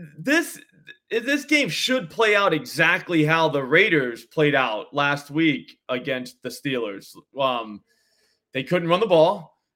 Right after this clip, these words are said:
and, but they threw it. You know, Jimmy G with a concussion threw, like, for three twenty plus. So there is that.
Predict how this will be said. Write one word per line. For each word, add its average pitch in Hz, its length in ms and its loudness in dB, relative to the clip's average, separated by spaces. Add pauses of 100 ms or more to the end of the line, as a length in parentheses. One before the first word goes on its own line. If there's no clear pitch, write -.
(140)
and, 151 260 2
but 156 140 0
they 180 160 2
threw 240 300 2
it. - 180 -8
You 147 80 0
know, 151 240 2
Jimmy 202 280 -2
G 220 500 -4
with 156 260 2
a 269 60 -2
concussion 156 800 -2 (320)
threw, 175 240 2
like, - 320 -2
for 147 80 -6
three 165 260 -6
twenty 156 320 -4
plus. 139 480 -6 (140)
So 143 360 0
there 135 160 0
is 175 200 -2
that. 135 320 0